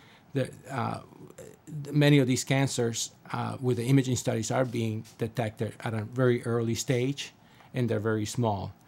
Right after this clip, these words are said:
But there's also, uh, studies have shown that there is a true increase also of, um, of thyroid cancer, especially of the larger type, uh, of the larger cancer. So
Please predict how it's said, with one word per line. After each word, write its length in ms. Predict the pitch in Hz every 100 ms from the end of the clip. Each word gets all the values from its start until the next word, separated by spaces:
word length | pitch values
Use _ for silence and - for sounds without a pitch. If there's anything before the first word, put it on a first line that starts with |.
| - - -
But 160 | 139 175 -
there's 380 | 143 143 139 -
also, 540 | 180 185 - 151 - -
uh, 220 | - 117 113
studies 460 | - 151 143 143
have 120 | 131
shown 320 | - 165 160 143
that 180 | 123
there 140 | 107 120
is 160 | 147
a 80 | 139
true 260 | - - 117
increase 540 | 120 120 - 120 110
also 580 | - 120 120 - 101 98 - - - - _ -
of, 360 | 127 110 - - - _ -
um, 480 | 117 107 104 104 101 _ - _
of 160 | 127 104
thyroid 480 | - - 117 113 110
cancer, 300 | 117 107 107
especially 600 | - 120 - 117 110 -
of 140 | 117 110
the 100 | 104
larger 480 | 104 107 107 104 104 - - -
type, 280 | 104 - - - _ _ -
uh, 180 | 107 98 - -
of 140 | 110 110
the 60 |
larger 320 | 107 107 107 - _ _ _ _ -
cancer. 420 | 123 107 - 104
So 300 | - 113 104